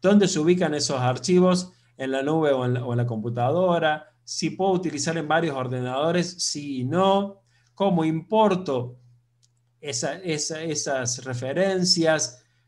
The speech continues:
Los datos bibliográficos me permiten una enorme cantidad de, de formatos. Si puedo editarlos, eh, los dos últimos sí, EndNote no.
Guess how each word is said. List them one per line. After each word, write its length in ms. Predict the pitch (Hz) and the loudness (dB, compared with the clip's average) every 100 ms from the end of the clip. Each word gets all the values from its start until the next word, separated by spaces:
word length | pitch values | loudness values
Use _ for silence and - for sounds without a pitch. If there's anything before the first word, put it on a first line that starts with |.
| _ | _
Los 180 | 165 165 | -4 2
datos 300 | 190 208 185 | 2 2 2
bibliográficos 760 | 160 139 143 185 196 180 147 | 2 0 2 2 2 -2 -4
me 100 | 127 | -4
permiten 600 | 123 123 139 147 151 127 123 | -2 -2 -2 -2 -6 -6 -10
una 220 | 131 127 | -8 -4
enorme 440 | 127 208 208 139 | 0 2 2 -2
cantidad 760 | 123 120 117 123 135 156 151 - | -4 -4 -4 -2 0 0 -2 -8
de, 300 | 127 123 113 | -4 -2 -2
de 180 | 117 107 | -4 -8
formatos. 840 | - 120 151 180 175 147 127 - - _ _ - | -6 -4 0 0 0 -2 -6 -10 -16 _ _ -6
Si 200 | - 156 | -4 -2
puedo 360 | 202 202 185 | 2 4 4
editarlos, 880 | 151 147 185 196 190 202 190 - - _ | 0 0 2 2 2 0 0 -6 -16 _
eh, 300 | 143 139 - - 202 | -6 -6 -8 -18 -16
los 320 | 139 131 127 | -10 -6 -4
dos 220 | 156 151 151 | -2 -4 -4
últimos 460 | 165 165 135 123 | -4 -4 -4 -2
sí, 300 | 180 185 180 160 | 0 0 -2 -4
EndNote 540 | 139 135 135 131 - | -8 -6 -6 -8 -10
no. 500 | 143 170 190 190 - | -6 0 0 -2 -10